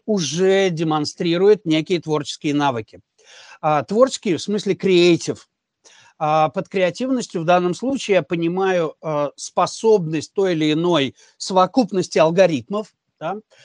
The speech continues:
э, задавать какой-то основывающийся на них паттерн поведения в будущем. А, это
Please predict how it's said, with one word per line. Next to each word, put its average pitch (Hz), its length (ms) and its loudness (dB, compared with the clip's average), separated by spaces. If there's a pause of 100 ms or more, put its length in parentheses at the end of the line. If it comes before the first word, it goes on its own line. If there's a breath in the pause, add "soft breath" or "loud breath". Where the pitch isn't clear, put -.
(220 soft breath)
э, 160 240 0
задавать 180 540 0
какой-то 190 460 2
основывающийся 196 1000 -4
на 156 160 -4
них 185 300 -4
паттерн 175 420 2
поведения 151 580 -2
в 139 60 -8
будущем. 117 480 -10 (920 loud breath)
А, 160 320 4
это 226 240 0